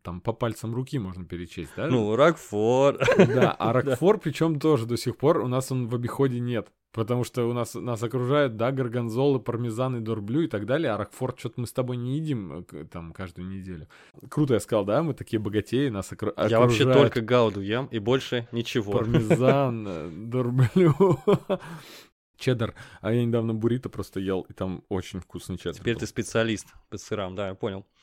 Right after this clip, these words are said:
Speaker 2: В общем, да, адаптировали.
Speaker 1: Назвали
Speaker 2: Но там
Speaker 1: Рокфор.
Speaker 2: все имена адаптировали. Вообще все практически были имена адаптированы.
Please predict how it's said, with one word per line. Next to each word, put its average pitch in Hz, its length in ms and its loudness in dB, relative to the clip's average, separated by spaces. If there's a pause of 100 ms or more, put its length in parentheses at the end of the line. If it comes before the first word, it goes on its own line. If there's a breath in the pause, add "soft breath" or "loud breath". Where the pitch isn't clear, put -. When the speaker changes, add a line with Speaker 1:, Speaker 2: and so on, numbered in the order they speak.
(140 soft breath)
Speaker 2:
В 135 60 2
общем, 190 220 2
да, 185 100 8
адаптировали. 139 560 4
Speaker 1:
Назвали 135 460 0
Speaker 2:
Но 139 180 2
там 139 160 4
Speaker 1:
Рокфор. 107 120 2
Speaker 2:
все 190 160 4
имена 165 240 2
адаптировали. 104 600 -2 (140)
Вообще 117 320 2
все 156 340 0
практически - 500 -4
были 113 180 0
имена 113 260 0
адаптированы. 117 600 -2